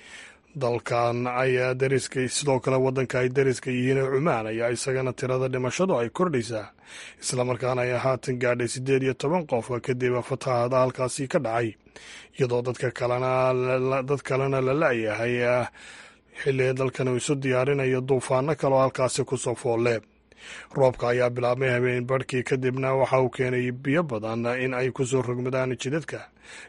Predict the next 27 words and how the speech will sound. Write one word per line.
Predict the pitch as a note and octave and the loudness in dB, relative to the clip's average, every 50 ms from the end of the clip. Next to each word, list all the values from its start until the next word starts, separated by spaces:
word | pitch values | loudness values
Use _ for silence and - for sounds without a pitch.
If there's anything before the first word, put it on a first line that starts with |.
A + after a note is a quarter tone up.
| - | -4
iyadoo | D3 B2+ B2 B2 | -2 0 2 2
sidoo | A#2+ - C3+ B2 B2 A#2+ | 0 0 -2 -2 -2 -2
kalena | - - B2+ C3 B2+ C3 B2+ | 0 0 0 2 2 2 2
uu | B2+ B2 B2 | 2 0 0
watay | B2 - C3 C3 B2+ | 0 0 -2 0 0
dabaylo | C3 B2 B2+ B2+ C3 C3 B2+ | 0 0 2 2 2 2 2
xooggan | - C3+ B2+ B2 A#2+ B2+ C3 C3 C3 | 2 0 0 0 0 0 0 0 0
oo | C3+ C#3 C#3 | 0 0 2
iyaguna | C3+ C3 C3+ C#3 C3+ C3 C3 C3 C3 C3+ C3 | 2 2 2 2 2 2 2 0 0 2 2
caqabada | C#3 C3+ B2+ A#2+ C3+ C3 C3 C3+ C3 C3+ C3 | 2 0 0 0 0 0 0 0 0 0 0
ku | - - A3 E3+ | 2 2 2 2
noqday | A#2+ A2 A#2 A#2+ B2 B2 | 0 -2 -2 -2 -2 -2
duulimaadyadii | A#2+ A#2+ A#2+ A#2 A#2+ A#2+ A#2+ A#2+ B2 C3 C3 B2+ C3 C3 C3 C3 B2+ B2+ B2 | 0 -2 0 0 0 0 0 0 0 0 0 0 0 0 2 2 0 0 0
garoonka | B2 C3 C3 C3 B2+ A#2+ - D#3 | 0 0 0 0 0 0 0 0
caalamiga | C3 C3+ C3 C3 C3 C3 C3 B2+ B2 B2+ B2 | 2 2 2 2 0 0 -2 -2 0 0 2
ah | B2 B2 | 2 2
ee | B2+ B2+ | 0 0
Dubai | B2+ C3+ C3 C3 C3 C3 | 0 0 0 2 0 0
International | B2 - - B2 B2+ C3 C3 B2+ - - C#3 C3+ D3 | -2 -2 -4 -2 -2 -2 -2 -4 -4 -4 -4 -2 0
Airport, | E3 D#3+ C3 A#2 A2+ G#2 - - - _ _ - - - - - - - - - | 0 0 -2 -2 -4 -6 -8 -10 -16 _ _ -20 -20 -20 -20 -20 -20 -16 -4 0
oo | C3 B2 | 2 2
ah | B2 B2 B2 A#2+ A#2 | 4 4 4 2 2
kan | - D3 C3+ B2+ | 2 0 0 0
dunida | B2 C3 C3 C3 B2+ B2+ B2+ | 0 0 2 2 2 2 2
ugu | B2+ C3 C3 | 2 0 0
mashquulka | B2+ B2+ - - - C#3 C#3 B2+ - - | 0 -2 -4 -2 0 2 2 2 0 -2
badan | A#2+ A#2+ B2+ B2+ C3 C3 B2+ B2+ | -4 -2 -2 0 0 0 0 0